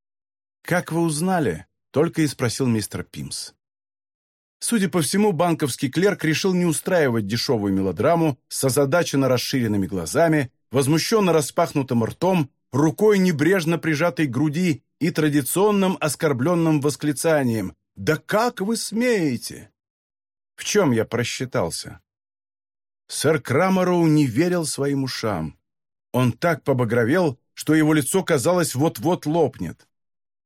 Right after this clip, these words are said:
"Запах, мистер Пимс", — сказал доктор Доу. "Хм, проклятая мазь от лихорадки, так ведь?" "Именно. Когда вы схватили меня сегодня утром, намереваясь застрелить,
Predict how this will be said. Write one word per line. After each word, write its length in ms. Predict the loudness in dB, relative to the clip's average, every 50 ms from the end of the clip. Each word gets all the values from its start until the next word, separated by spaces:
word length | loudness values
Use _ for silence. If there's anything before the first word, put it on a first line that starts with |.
| _ _ _ _ _ -4
"Запах, 720 | -4 -2 0 0 0 0 0 0 -2 -4 -4 -4 -8 -10
мистер 400 | -4 -2 -2 -2 -2 -4 -8 -8
Пимс", — 520 | -8 -8 -10 -10 -10 -10 -10 -12 -12 -14 -16 _ _
сказал 380 | -10 -4 -4 -2 0 0 -2 -2
доктор 400 | -2 -4 -6 -6 -8 -10 -10 -10
Доу. 340 | -10 -10 -12 -12 -14 _ _ _ _ _ _ _ _ _ _ _ _ _ _ _ -2
"Хм, 400 | 0 0 0 0 -2 -4 -6 -12 _ _ _ _ _ _ _ -6
проклятая 560 | -4 -4 -2 0 0 0 0 2 2 2 2
мазь 260 | 4 2 2 0 -2
от 140 | -4 -6 -4
лихорадки, 600 | -6 -6 -2 -2 0 0 0 -2 -4 -6 -12 -10
так 280 | -6 -4 -4 -4 -4 -6
ведь?" 400 | -8 -8 -8 -10 -12 -14 -20 _ _ _ _ _ _ _ _ _ _ _ _ _ _ -2
"Именно. 560 | 0 2 2 2 0 -2 -4 -6 -10 -16 -20 _ _ _ _ _ _ _ _ _ _ _ -4
Когда 340 | -2 -2 0 2 2 2
вы 100 | 2 2
схватили 520 | 0 0 0 0 0 0 0 0 0 2 4
меня 260 | 4 4 2 2 0
сегодня 520 | -2 -2 -2 0 0 0 0 0 -2 -2 -2
утром, 420 | -4 -4 -4 -2 -2 0 0 2 2
намереваясь 560 | 2 2 2 2 2 2 2 2 2 0 -4
застрелить, 800 | -8 -6 -6 -6 -6 -4 -4 -2 0 0 0 -2 -2 -6 -10